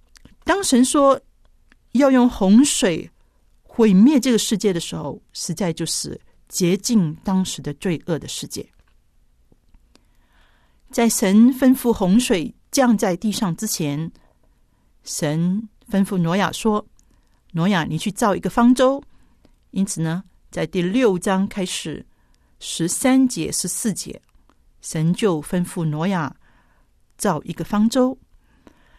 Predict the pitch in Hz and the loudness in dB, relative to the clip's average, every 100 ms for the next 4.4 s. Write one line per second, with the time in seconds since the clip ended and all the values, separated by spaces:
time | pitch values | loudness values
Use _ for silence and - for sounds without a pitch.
0 | _ _ 240 330 294 330 339 339 339 320 | _ _ -4 -2 0 0 0 0 0 0
1 | 302 254 _ _ _ _ _ 240 277 - | -2 -12 _ _ _ _ _ 2 2 0
2 | - 180 247 - 214 - _ _ _ - | -2 2 2 2 -2 -4 _ _ _ -6
3 | 175 - 196 160 151 196 190 147 190 180 | -4 -2 0 0 0 0 0 -2 -4 -6
4 | - - 190 | -8 -4 -4